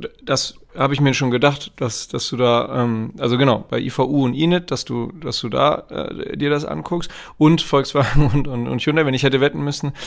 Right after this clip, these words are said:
ähm, da, ähm, hätte ich eine ganz ähnliche Antwort gegeben.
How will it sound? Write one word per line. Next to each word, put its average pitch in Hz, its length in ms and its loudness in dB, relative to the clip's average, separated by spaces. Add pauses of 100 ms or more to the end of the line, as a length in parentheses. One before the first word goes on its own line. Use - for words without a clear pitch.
(340)
ähm, 127 520 4
da, 127 260 2
ähm, 127 460 -4
hätte 127 180 -2
ich - 100 -10
eine 127 100 -2
ganz 117 180 -6
ähnliche 131 320 -2
Antwort 120 480 -6
gegeben. 120 720 -6